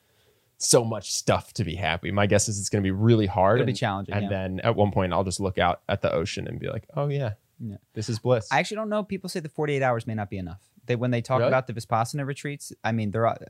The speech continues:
Speaker 2: what I've heard is like, "Look, you can do three days. It's a great thing." But where you hear the breakthroughs, even Tim Ferriss said, it's like, it's like day five, it's day six
Speaker 1: Mm.
Speaker 2: is where it happens. Um, and then day six to ten tend to be cruising, but it's
Speaker 1: Really? Six to ten is cruising?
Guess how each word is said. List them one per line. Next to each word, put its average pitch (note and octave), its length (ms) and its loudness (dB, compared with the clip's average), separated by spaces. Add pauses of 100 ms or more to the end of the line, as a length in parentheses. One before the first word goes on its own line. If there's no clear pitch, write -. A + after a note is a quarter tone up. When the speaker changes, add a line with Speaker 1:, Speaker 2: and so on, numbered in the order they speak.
(160)
Speaker 2:
what B2+ 160 4
I've C#3 180 6
heard B2 140 0
is G2 80 -4
like, G#2+ 120 -6
"Look, C#3 160 -6
you D3 80 -8
can G3 140 -4
do F3 100 -2
three D3+ 160 -4
days. A#2+ 220 0
It's F#2+ 140 -10
a - 20 -10
great G#2 260 -2
thing." F#2+ 280 -4
But F2+ 260 -4 (300)
where A#2 120 0
you A2+ 100 0
hear C#3 160 4
the C#3+ 80 -2
breakthroughs, B2 460 0
even A#2+ 140 -2
Tim A2+ 200 0
Ferriss G#2 280 2
said, F#2+ 80 -4
it's E2+ 100 -10
like, - 180 -12
it's - 120 -12
like G#2+ 140 -8
day G2 120 -2
five, - 320 -8 (160)
it's - 160 -8
day F2+ 160 -4
six A2 380 -8
Speaker 1:
Mm. F#2 100 -10 (340)
Speaker 2:
is G2+ 100 -10
where G2 180 -2
it - 220 -8
happens. F2 560 -6 (340)
Um, G2 180 -4
and G#2 140 -4
then G2+ 80 -4
day G2+ 140 -2
six - 300 -6
to - 100 -8
ten F#2+ 520 -4
tend G2+ 220 -4
to F#2 60 -8
be E2+ 200 -8
cruising, F2+ 580 -8
but F#2 300 -6
it's F#2+ 180 -4
Speaker 1:
Really? D#3+ 280 2
Six - 260 -6
to A#2+ 80 -10
ten C3+ 180 2
is A2+ 120 -4
cruising? D3+ 340 -6